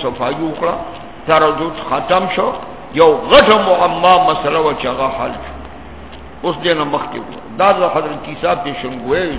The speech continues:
چې وي. الغرض، الغرض. حضرت عیسی چې کله وخت مقرر ته ورسېد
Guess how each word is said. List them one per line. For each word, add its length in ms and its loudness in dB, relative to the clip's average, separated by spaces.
چې 60 -10
وي. 220 -12
الغرض، 920 6
الغرض. 680 -2
حضرت 460 6
عیسی 460 4
چې 80 -8
کله 200 6
وخت 380 4
مقرر 600 4
ته 220 0
ورسېد 640 4